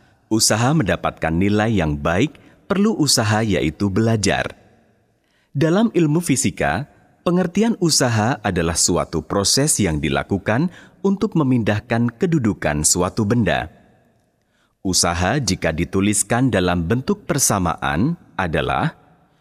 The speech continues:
W kapital sama dengan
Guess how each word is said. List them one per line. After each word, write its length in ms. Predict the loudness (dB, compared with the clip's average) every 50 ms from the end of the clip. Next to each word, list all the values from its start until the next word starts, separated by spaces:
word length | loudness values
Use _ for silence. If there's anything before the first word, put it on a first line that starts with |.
| _ _ _ _ -4
W 320 | 0 2 2 2 2 0 -2
kapital 720 | -4 -4 -4 -2 -2 -4 -4 -4 -4 -2 -2 -2 -4 -6 _ _ _ _ _
sama 400 | -8 -4 -2 0 0 0 0 -2
dengan 480 | 0 0 0 2 2 2 2 0 0